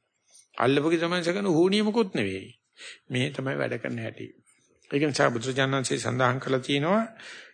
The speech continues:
යාච චේතනා, යාච පත්තනා, යාච යංච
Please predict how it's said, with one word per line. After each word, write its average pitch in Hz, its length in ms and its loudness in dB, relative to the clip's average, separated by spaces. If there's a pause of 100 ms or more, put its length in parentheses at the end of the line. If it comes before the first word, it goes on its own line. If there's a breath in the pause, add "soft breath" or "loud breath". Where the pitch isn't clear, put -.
යාච - 480 0
චේතනා, 85 640 2
යාච 113 380 2
පත්තනා, 185 640 -2 (840)
යාච 127 300 2 (220)
යංච 120 640 -2